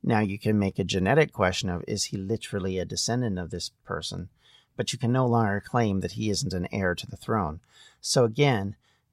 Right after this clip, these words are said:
this may show certain things. But interestingly enough, like I said, Caradog takes over. At no point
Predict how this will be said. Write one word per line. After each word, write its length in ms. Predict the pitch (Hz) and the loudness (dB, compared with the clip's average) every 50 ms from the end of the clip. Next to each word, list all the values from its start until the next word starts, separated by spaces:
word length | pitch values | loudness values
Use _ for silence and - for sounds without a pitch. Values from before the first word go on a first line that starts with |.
| _ _ | _ _
this 220 | - 110 107 - - | -4 -2 -2 0 0
may 420 | 117 110 107 104 107 101 107 - _ _ _ _ - | 0 0 0 -2 -2 -4 -6 -10 _ _ _ _ -10
show 380 | - - - 117 104 98 101 | -6 -2 2 2 2 2 0
certain 580 | 104 - - - - 113 95 - - 107 87 82 | -2 -4 -4 -2 0 0 0 -2 -4 -8 -8 -6
things. 380 | - 127 110 80 71 - - | -6 -6 -4 -4 -6 -8 -8
But 300 | - - 156 170 185 - _ _ _ _ _ - | 0 6 6 6 6 6 _ _ _ _ _ -2
interestingly 600 | 156 160 151 - 139 135 120 - 120 120 117 110 | 0 0 2 2 0 0 0 0 -4 -4 -4 -2
enough, 500 | 98 95 92 110 123 120 117 110 - - | -2 -2 -2 -2 -2 -2 -4 -4 -6 -6
like 180 | 104 101 95 - | -6 -6 -4 -4
I 60 | 95 | -4
said, 300 | - - 98 82 80 - _ _ - - - _ _ _ - | -2 0 0 0 -2 -4 _ _ -20 -20 -20 _ _ _ -2
Caradog 500 | - 143 143 135 117 113 110 107 104 - | 2 4 4 6 6 4 2 2 0 -2
takes 320 | - - 101 98 - - - | -6 -2 -2 -2 0 2 6
over. 480 | 156 156 147 117 104 101 104 104 - - - | 6 8 8 6 4 2 2 2 0 0 -2
At 180 | - - - - | -2 -2 -2 0
no 360 | 110 117 127 143 156 156 147 | 0 2 4 6 6 6 4
point 600 | - - - 165 151 135 120 110 117 - - - | 2 -2 2 2 4 4 4 2 0 -2 -6 -12